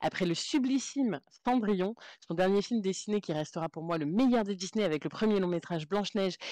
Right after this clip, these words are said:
et le magnifique film trois D Réponse,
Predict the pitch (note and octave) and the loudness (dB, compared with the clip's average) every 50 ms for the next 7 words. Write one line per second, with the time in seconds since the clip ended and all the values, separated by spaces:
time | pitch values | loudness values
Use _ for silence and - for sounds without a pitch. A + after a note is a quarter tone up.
0 | - - _ - D#3 E3 F#3+ G#3 A#3 C4 B3+ B3 A#3+ A3+ - - A#3 G#3 - F#3+ | -14 -8 _ 0 2 4 6 6 6 6 6 6 4 4 2 -2 -8 -8 -10 -12
1 | - - - A3+ G#3 F#3+ D#3+ - - G3+ F#3 E3+ E3+ D#3+ D#3 G3+ A3 - - G#3 | -12 -4 -2 0 0 0 -2 -2 0 0 0 2 0 0 2 0 0 0 0 -4
2 | G#3+ B3 B3+ - | -6 -4 -6 -8